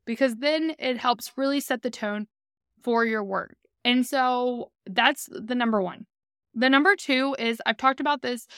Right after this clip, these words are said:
before, is setting up work times. So for me, if I'm recording a podcast, I know that's gonna take about twenty to thirty minutes to record.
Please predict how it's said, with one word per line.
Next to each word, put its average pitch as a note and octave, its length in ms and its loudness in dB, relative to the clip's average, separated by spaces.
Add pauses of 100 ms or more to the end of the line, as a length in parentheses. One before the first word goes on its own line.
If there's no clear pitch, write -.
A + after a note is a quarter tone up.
(160)
before, A3 640 -2
is - 160 -6
setting C#4+ 460 -2
up D4+ 300 -2 (840)
work C4 260 8
times. E3 600 -8 (300)
So C4+ 340 4
for C4+ 180 -4
me, C#4 600 0
if A#3 140 -6
I'm C#4 140 -2
recording D#4+ 440 0
a A#3 60 -4
podcast, B3 840 -2
I B3+ 120 -6
know F#4+ 180 0
that's G4+ 180 -2
gonna F#4 180 -2
take D4 200 -6
about C4+ 280 0
twenty C4+ 460 -2
to A#3+ 100 -2
thirty A#3+ 300 -2
minutes A3+ 320 -2
to A3 60 -8
record. A3 520 -4